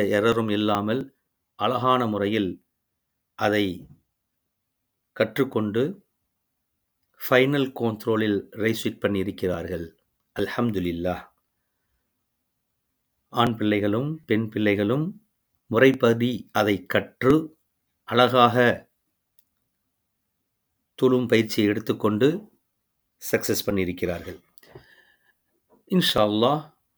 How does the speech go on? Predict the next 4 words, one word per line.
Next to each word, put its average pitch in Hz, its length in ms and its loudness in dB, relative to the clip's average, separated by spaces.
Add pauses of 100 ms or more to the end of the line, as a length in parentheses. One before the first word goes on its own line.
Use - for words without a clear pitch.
(1040)
ஒவ்வொரு 147 500 4 (880)
வக்திலும், 113 560 -2 (680)
ஒவ்வொரு 131 480 2
நாளும் 104 460 0